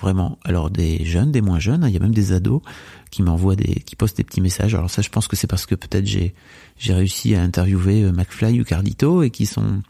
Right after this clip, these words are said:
ils sont suivis plutôt par des jeunes. Mais, euh, je pense que même si on n'a pas d'enfants, euh, ce podcast peut, peut parler,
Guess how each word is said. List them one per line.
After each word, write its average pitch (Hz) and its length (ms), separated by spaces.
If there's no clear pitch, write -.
ils 110 60
sont 104 100
suivis 107 260
plutôt 117 220
par 104 160
des 92 100
jeunes. 143 300
Mais, 101 420
euh, 104 140
je - 80
pense - 180
que - 80
même 160 160
si - 160
on 156 60
n'a 135 100
pas 123 140
d'enfants, 131 720
euh, 107 440
ce - 160
podcast - 560
peut, 113 400
peut 120 120
parler, 120 600